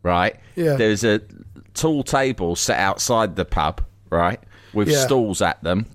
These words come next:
Speaker 1: 'cause it's summer, and this pub happens to be right by the river, right?
Speaker 2: Oh,
Speaker 1: Nice.
Speaker 2: God, I'm starting to drool.
Speaker 1: And, and the cat was sat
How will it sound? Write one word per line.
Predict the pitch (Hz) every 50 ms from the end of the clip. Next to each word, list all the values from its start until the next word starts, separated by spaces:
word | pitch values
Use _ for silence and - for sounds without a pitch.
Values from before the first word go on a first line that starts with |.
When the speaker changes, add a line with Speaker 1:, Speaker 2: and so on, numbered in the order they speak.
| -
Speaker 1:
'cause | - 110 85 85
it's | 98 - -
summer, | - - 120 107 90 76 82 87 -
and | 98 98
this | 101 -
pub | - - - 104 98
happens | 101 98 - - 95 92 - -
to | - 95
be | 80 - 107 101 95 95 - - 87
right | 95 92 92 - -
by | 92 87 85
the | 87 85
river, | 87 95 90 - 73 76 92 110 - _ - - - - _ - _
right? | - 80 85 95 101 -
Speaker 2:
Oh, | 127 101
Speaker 1:
Nice. | 98 92 90 85 98
Speaker 2:
God, | 135 139 113 95 - - - - - - -
I'm | -
starting | - - - 185 180 120
to | 139
drool. | 139 113 127 147 147 156 156 143 - - - - - - - - - - - - - - -
Speaker 1:
And, | 233 -
and | 131 131
the | 120 -
cat | - - - 214 196 156 117 131 156 - - - - _ - - - - - - - - - - - -
was | 143 143 151 143 - - - - - -
sat | - - - - - - - 226 208 160 117 104 -